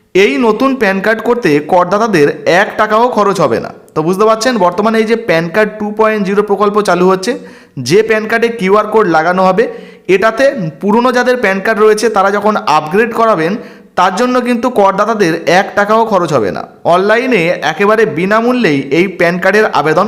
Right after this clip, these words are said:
করা যাবে। তো বুঝতে পারছেন একদম বিনামূল্যে কিন্তু এই নতুন প্যান কার্ডের জন্য বা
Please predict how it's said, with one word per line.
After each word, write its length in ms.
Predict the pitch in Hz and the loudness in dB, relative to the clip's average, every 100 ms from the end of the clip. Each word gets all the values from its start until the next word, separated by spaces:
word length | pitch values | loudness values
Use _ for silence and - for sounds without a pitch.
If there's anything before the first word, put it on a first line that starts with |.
| 220 | 0
করা 140 | 135 95 | -2 -2
যাবে। 160 | 65 53 - | -4 -8 -8
তো 40 | 143 | -6
বুঝতে 160 | 156 190 | -2 0
পারছেন 240 | 202 214 269 262 - - _ - 170 | 0 0 -4 -6 -18 -20 _ -2 -2
একদম 240 | 180 226 240 | 0 -2 0
বিনামূল্যে 440 | 214 226 233 240 247 247 | 0 2 2 2 0 -2
কিন্তু 180 | 226 170 - | -2 0 0
এই 60 | 180 180 | 0 0
নতুন 220 | 185 247 247 | 0 -2 0
প্যান 140 | 196 190 | -2 -2
কার্ডের 220 | 208 208 214 | -2 0 0
জন্য 120 | 214 | 0
বা 60 | 214 | 0